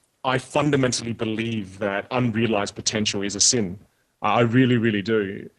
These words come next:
Es-, especially because of the price my family had to pay for us to have the opportunity we have today. So growing up in a refugee family, you know, you always look at unrealized potential as a sin, and you always do everything you can to try to maximize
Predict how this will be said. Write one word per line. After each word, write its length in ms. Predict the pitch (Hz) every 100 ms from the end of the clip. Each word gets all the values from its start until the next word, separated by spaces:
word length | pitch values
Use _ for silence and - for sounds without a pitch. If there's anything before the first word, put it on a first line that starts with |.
| _ _
Es-, 120 | 135
especially 500 | 170 131 151 - 135
because 400 | 113 117 - 127
of 80 | -
the 80 | 113
price 500 | - - 120 117 -
my 100 | 110
family 340 | - 117 110 104
had 160 | 110 -
to 60 |
pay 520 | - - 123 110 101 98 _ _
for 200 | - 117
us 120 | 113
to 120 | 117
have 420 | 113 123 123 104
the 120 | 107 101
opportunity 440 | - - 107 98
we 120 | 98
have 220 | 98 98
today. 480 | - 98 98 98 - _ _ _ - - _
So 180 | - 139
growing 340 | 151 160 175
up 240 | 147 147 -
in 160 | 139
a 60 | 123
refugee 340 | 131 127 113
family, 640 | 113 127 131 117 104 98 - _ _ _ _
you 40 |
know, 60 | 131
you 160 | 127 151
always 400 | 147 156 131 117
look 220 | 147 143
at 200 | 107 -
unrealized 500 | 123 120 107 110 107
potential 320 | 113 117 110 107
as 120 | 101
a 20 |
sin, 320 | - 110 101
and 120 | 117 120
you 80 |
always 340 | 127 127 135 127
do 140 | 131 131
everything 380 | 131 127 131
you 140 | 110 110
can 580 | - 123 123 113 101 92 - - -
to 60 |
try 160 | - 127
to 80 | 110
maximize 960 | 113 117 - 123 117 107 104 101 95